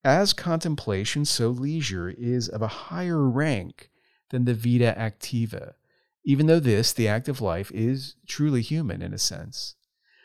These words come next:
But the ranking cannot be reversed. While it is true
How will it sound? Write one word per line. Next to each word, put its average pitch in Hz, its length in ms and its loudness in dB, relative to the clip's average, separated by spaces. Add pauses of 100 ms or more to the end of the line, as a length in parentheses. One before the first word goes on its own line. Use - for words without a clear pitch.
(200)
But 135 120 2
the 135 100 4
ranking 147 640 2 (100)
cannot 160 460 -2
be 135 100 2
reversed. 127 680 -2 (400)
While 120 280 6
it 175 80 4
is 190 180 2
true 95 640 0